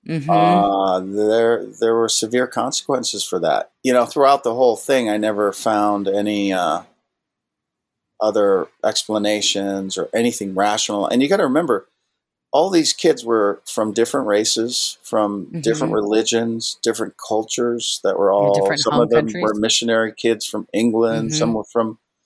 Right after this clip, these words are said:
Speaker 2: they were from all over the place. So that makes it even more complicated because,
Speaker 1: Mm-hmm.
Speaker 2: uh, if they're gonna come together about some story, they've all got different belief systems.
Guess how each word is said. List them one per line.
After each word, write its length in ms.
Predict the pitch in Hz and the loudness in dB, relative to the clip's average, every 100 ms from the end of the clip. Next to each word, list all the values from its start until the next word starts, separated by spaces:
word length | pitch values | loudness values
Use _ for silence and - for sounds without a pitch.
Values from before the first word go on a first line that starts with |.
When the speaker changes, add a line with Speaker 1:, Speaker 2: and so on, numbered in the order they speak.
| _ _ | _ _
Speaker 2:
they 80 | 127 | 0
were 100 | 151 | 2
from 240 | 165 143 - | 2 -4 0
all 380 | 104 110 110 95 | 2 4 4 2
over 300 | 92 107 104 | 0 0 0
the 80 | 85 | -4
place. 360 | - 78 64 | -4 -4 -2
So 540 | - - 107 98 95 - _ | -4 0 2 4 2 -2 _
that 340 | 92 131 160 117 | 0 2 2 -2
makes 280 | 104 - | -8 -6
it 80 | 98 | -6
even 320 | 101 95 90 90 | -6 -4 -4 -4
more 300 | 92 196 156 | -2 0 -2
complicated 840 | - 82 78 85 - 78 65 67 - | -4 -4 -6 -10 -4 -4 -4 -8 -10
because, 840 | 90 - 95 92 87 85 - 143 | -12 -4 0 0 -2 -4 -4 -4
Speaker 1:
Mm-hmm. 300 | 135 131 139 147 _ _ _ _ - | -8 -10 -10 -12 _ _ _ _ -4
Speaker 2:
uh, 380 | 98 95 87 - | 0 2 0 0
if 100 | 104 | -2
they're 100 | 131 | 0
gonna 160 | 131 113 | 0 0
come 200 | 120 110 | -2 -2
together 400 | 101 113 110 98 | 0 0 4 2
about 320 | 95 95 90 | 4 0 0
some 260 | - 104 | -2 -2
story, 600 | 95 - 120 123 104 90 | -2 -4 0 2 2 -2
they've 280 | 90 98 107 | -4 -2 -2
all 300 | 95 107 143 | 0 0 0
got 180 | 131 - | 0 -2
different 300 | 107 104 98 | -2 -4 -4
belief 320 | 87 107 175 | -4 -2 -2
systems. 800 | - - - - - - - - | -2 -4 -6 -8 -12 -12 -10 -10